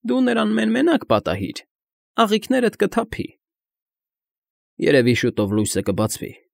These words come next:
ասաց Պանովը։ «Ա,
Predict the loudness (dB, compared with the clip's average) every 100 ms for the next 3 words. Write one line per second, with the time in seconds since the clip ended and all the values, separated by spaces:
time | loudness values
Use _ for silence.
0 | _ _ _ _ _ _ 0 0 2 0
1 | 0 -2 -2 -4 -10 -16 -20 _ _ _
2 | _ _ _ _ _ _ _ -4